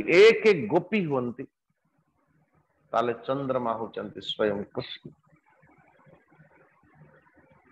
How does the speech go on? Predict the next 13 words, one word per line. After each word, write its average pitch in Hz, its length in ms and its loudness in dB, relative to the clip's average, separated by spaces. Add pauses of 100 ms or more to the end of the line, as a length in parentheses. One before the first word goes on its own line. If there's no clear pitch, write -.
(1000)
सारे 220 440 8
के 240 160 6
सारे 220 280 6
गोपीजन 220 560 8
यदि 190 340 6
बादल 170 420 8
होते, 196 300 -2 (1800)
से 170 200 2 (140)
बादल 202 360 10
की 196 160 -2 (120)
टकराहट 208 600 4
रे 175 200 0
प्रकट 180 340 0